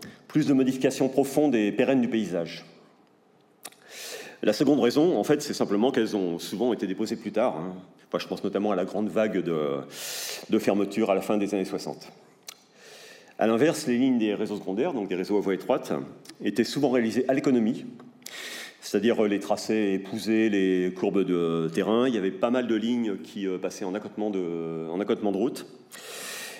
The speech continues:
Et, euh, beaucoup avaient déjà disparu à la fin des années trente. Alors, euh, ce que je dis là, c'est vrai globalement pour la France. Il se trouve qu'en Bretagne, c'est, euh, c'est un peu différent, puisque le, des lignes à voie, euh, métrique,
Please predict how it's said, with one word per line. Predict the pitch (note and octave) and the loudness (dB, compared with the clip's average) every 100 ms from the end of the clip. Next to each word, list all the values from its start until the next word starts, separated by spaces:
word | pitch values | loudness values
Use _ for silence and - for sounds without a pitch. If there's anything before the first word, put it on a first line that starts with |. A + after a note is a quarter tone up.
| - - | -8 2
Et, | B2 A#2+ | 6 8
euh, | A2 G#2 G2+ | 8 6 4
beaucoup | F#2 C#3 C#3 D#3 C#3 | 4 2 4 4 6
avaient | A#2+ G#2 | 6 4
déjà | A#2 C3 | 2 0
disparu | G#2+ - A#2+ B2 | 0 0 2 4
à | |
la | G#2 | 2
fin | - C3+ | 0 0
des | A2 | 0
années | A2+ G2+ | 0 -2
trente. | F2+ D#2 - - - - - | -4 -8 -10 -20 -20 -10 0
Alors, | A2 A2 | 4 4
euh, | G#2+ | 2
ce | - | 0
que | C3 | 0
je | B2 | 0
dis | C3+ | 2
là, | C3+ C#3 | 2 2
c'est | - A2 G2 | 0 0 0
vrai | E2 A#2 A#2+ - - - - F2+ | -2 0 0 -2 -14 -16 -14 -2
globalement | C3+ C#3 C3+ B2+ | 2 4 4 4
pour | A2+ | 4
la | - | 2
France. | C#3 D3 - - - - - - | 0 0 -2 -12 -16 -18 -14 -10
Il | |
se | - | -2
trouve | E3 D3 | -2 0
qu'en | A#2 | 2
Bretagne, | A2+ C#3 C#3 A#2+ | 2 4 2 2
c'est, | B2+ G#2 | 0 0
euh, | F#2+ F2 E2+ D#2+ D#2+ D#2 D2+ D#2 D#2 | 2 2 0 -2 -2 -4 -6 -6 -6
c'est | - F#2 | -6 -4
un | F2 | -2
peu | B2+ | -2
différent, | - G#2 C3+ | 0 0 0
puisque | - G#2 | -2 -2
le, | F#2 E2+ E2 D#2+ D#2 - - - - | 0 0 -2 -4 -8 -14 -20 -20 -6
des | F2+ | -4
lignes | F#2 G#2 F2+ | 0 0 0
à | |
voie, | D#2+ F#2 | 0 0
euh, | F2 E2+ E2 E2 D#2+ | 0 0 -2 -4 -4
métrique, | G2 - A#2 A2+ - | -4 -2 -4 -4 -12